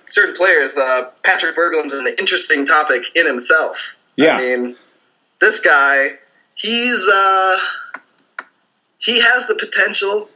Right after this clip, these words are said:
Speaker 1: to be a great hockey player. Uh, a lot of people think I hate Patrick Berglund 'cause of what I say on Twitter.
Speaker 2: <laughs>
Speaker 1: And most of,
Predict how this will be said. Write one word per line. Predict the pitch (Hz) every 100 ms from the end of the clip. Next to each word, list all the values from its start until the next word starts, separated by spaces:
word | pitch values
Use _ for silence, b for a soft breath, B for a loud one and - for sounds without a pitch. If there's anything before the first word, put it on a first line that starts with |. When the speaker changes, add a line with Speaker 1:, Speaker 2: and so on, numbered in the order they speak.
| _ -
Speaker 1:
to | 151 -
be | 143 160 160 170 170 - _
a | 123 120
great | 117 131 143 143
hockey | 139 131 131 113
player. | 117 117 107 104 - B B B _ 127
Uh, | 127 120
a |
lot | 170 185
of | -
people | 220 196 180
think | 190 196 170
I | 143
hate | - 143 165
Patrick | 160 160 170 160
Berglund | 160 156 165 175 175 _ _
'cause | 156 143
of |
what | 131
I | 135
say | 127 135
on | 135 131
Twitter. | - 143 147 151 -
Speaker 2:
<laughs> |
Speaker 1:
And | 240 185 180 185 151
most | 175
of, | -